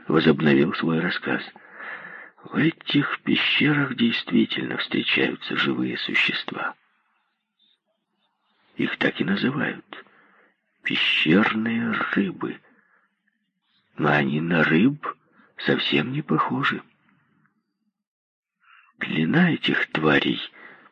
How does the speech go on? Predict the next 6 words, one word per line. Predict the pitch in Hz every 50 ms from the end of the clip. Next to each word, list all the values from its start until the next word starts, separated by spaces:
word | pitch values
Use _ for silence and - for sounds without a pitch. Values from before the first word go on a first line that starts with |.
| _ _ _ _ _ _ _ _ _ _ _
аршин | - - - - - - - - - 139 165 180 196
полтора. | - - - - - - - 67 - - - 135 156 - - _ _ _ _ _ _ _ _ _ _ _ _ _ _ _ _ _ _ _ _ _ _ _ _ _ _
Кожа | - 110 123 165 165 139 117
у | 95 82 73
них | 64 69 67 - - - - - - - - - - - - -
бледно-серая, | 64 - 73 85 - - - 80 73 - - - 71 110 139 151 160 156 151 151